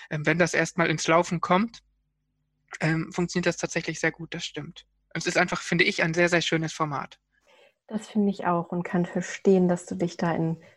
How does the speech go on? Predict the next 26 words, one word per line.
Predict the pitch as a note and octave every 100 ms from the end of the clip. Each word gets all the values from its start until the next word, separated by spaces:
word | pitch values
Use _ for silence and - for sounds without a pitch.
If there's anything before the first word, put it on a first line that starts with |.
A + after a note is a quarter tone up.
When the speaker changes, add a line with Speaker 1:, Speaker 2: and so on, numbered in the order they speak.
| _
Speaker 2:
verschiedener | - F3+ - G3+ F#3+ F3+ E3+
Weise | E3+ D#3+ D#3+ E3+ E3
noch | D#3+ D#3+ -
weiter | D#3+ D#3+ E3+ -
investiert | D#3+ D#3 - - F3 E3+ -
hast. | - - - - _ _ _ _ _ _ _ _ _ _ _ _ _ _ _ -
Ja, | C4 D4 G#3 E3+ D#3 E3+
für | - A3 G#3+ G3+ G3+ - - -
alle | G#3 A3+ A3+
Zuhörenden, | - A#3+ B3 G#3 G3 G3+ G3 G#3+
die | A3 G#3
vielleicht | - F#3+ F3+ F3+ -
noch | F3+
nicht | F#3+ F#3 -
alle | F3+
Folgen | - - G#3+ A#3 G3
kennen, | F#3 F3+ F#3+ F#3
wollen | E3+ F3
wir |
natürlich | F3 E3+ - F3+ F3
auch | E3 -
noch | E3+ -
mal | E3 D#3+ _
sagen, | - F3 E3+ F3 F3
dass | E3 D#3+ - - - E3+
die | E3 E3